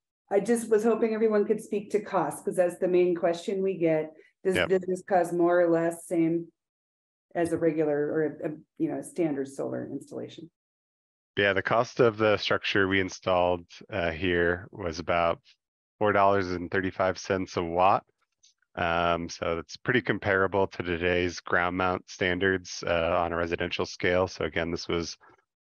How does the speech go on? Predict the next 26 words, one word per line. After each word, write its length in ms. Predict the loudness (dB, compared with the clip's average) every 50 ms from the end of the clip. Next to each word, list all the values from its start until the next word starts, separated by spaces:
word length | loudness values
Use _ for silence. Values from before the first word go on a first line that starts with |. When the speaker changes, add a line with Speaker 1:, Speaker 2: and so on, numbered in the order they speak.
| _
Speaker 2:
a 80 | -8 -6
fifteen 480 | -4 -4 -6 -4 -4 -2 -2 -2 -2 -4
kilowatt 560 | -6 -2 0 0 2 4 4 2 2 0 -2
system. 540 | -6 -6 -6 -6 -2 -2 -2 -2 -2 -6 -14 _ _ _ _ _ _ _ _ -20 _ _ -6
Um, 640 | -4 -2 0 2 2 2 2 2 0 -2 -4 -10 -12 -18 _ _ _ _ _ _ _ _ _ _ _
and 380 | -4 -2 -2 0 -2 -4 -6 -10 -12 -16 -16 _ -2
the 160 | -2 -2 -2 -4 _ _ _ _ _ _
payback, 560 | -6 -2 0 0 2 2 2 2 2 2 0 -2 -4 -4 -2 -2 -2 -2 -4
uh, 320 | -4 -2 0 2 2 2 0
is 160 | -2 -4 -4 -4
looking 480 | -6 -4 -2 -2 0 0 0 -2 -4
pretty 200 | -4 -4 -4 -2
strong 440 | -2 -2 -2 0 0 0 0 0 -2
with 120 | -4 -6 -6 -8
utility 380 | -10 -8 -4 -2 0 0 0 0
rates 260 | 0 0 -2 -2 -4
here. 220 | -2 0 2 2
Of 80 | 0 0
course, 300 | -2 -4 -4 -4 -2 0
that 180 | -2 -2 0
varies 460 | 0 0 2 2 2 2 0 -2 -4 -4
based 340 | -4 -4 -4 -4 -4 -2
off 160 | -2 -2 -2 -2 -2
your 340 | -2 0 0 2 0 0 0
local 320 | 0 -2 -4 -4 -6 -6
utility, 680 | -4 -4 -6 -4 -2 0 2 2 2 4 4 2 2 0